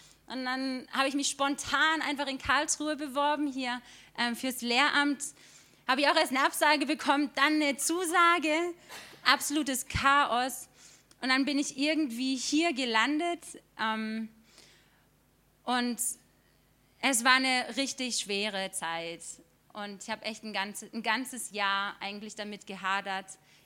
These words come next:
Ja zu sagen zu Karlsruhe oder zu Deutschland oder zu Gottes Plan. Und dann kam aber dieser Moment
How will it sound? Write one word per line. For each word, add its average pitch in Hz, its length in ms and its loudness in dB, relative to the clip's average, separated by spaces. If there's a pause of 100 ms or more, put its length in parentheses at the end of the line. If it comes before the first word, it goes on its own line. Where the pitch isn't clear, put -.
Ja 214 240 2
zu 220 140 -8
sagen 202 320 -2
zu 226 120 -8
Karlsruhe 214 720 2
oder 196 160 -2
zu 226 120 -4
Deutschland 220 760 0
oder 208 160 -8
zu 233 140 -8
Gottes 233 300 -4
Plan. 208 580 -2
Und 196 280 -12 (1300)
dann 285 240 2
kam 277 220 0
aber 240 280 2
dieser 240 260 -2
Moment 226 520 -2